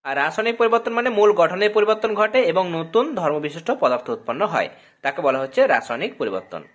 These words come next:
দুই নম্বর হচ্ছে, আহ, স্থায়িত্ব। ভৌত পরিবর্তন হচ্ছে অস্থায়ী, কিন্তু রাসায়নিক পরিবর্তন হচ্ছে স্থায়ী। দুটি পার্থক্য বলেছে, দুটি পার্থক্য তোমরা লিখবে।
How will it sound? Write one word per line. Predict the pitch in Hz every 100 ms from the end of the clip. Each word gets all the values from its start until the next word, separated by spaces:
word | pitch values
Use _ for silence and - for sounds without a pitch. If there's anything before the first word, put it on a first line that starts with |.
| _ _ _ _ _
দুই | 143 196 233
নম্বর | 240 233
হচ্ছে, | 226 226 - 233 226 - _ _
আহ, | 190 170
স্থায়িত্ব। | 165 - 208 214 214 220 220 - _ _
ভৌত | 160 196 208
পরিবর্তন | 208 208 208 208
হচ্ছে | 202 208
অস্থায়ী, | 190 175 185 - 196 196 214 _ _
কিন্তু | 165 185
রাসায়নিক | 147 139 185 208 202
পরিবর্তন | 131 113 -
হচ্ছে | 123 117 -
স্থায়ী। | 262 - 101 80 - _ _ _ 160
দুটি | 208 247
পার্থক্য | 233 214 220 233
বলেছে, | 220 220 240
দুটি | 202 185
পার্থক্য | - 139 - 156
তোমরা | 151 131 220 - -
লিখবে। | 151 135 87 -